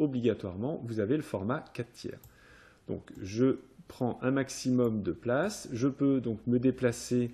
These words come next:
pour choisir vraiment la zone qui sera donc à l'affichage de la calculatrice,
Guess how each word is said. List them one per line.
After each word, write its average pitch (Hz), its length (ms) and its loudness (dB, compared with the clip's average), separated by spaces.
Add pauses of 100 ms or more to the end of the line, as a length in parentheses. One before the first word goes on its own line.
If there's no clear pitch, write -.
(280)
pour 135 160 -4
choisir 120 480 2
vraiment 135 340 0
la 131 140 2
zone 120 440 4 (540)
qui 123 200 -4
sera 117 340 0
donc 104 300 -2
à 123 80 4
l'affichage 123 500 0
de 104 80 0
la 95 60 0
calculatrice, 95 960 -6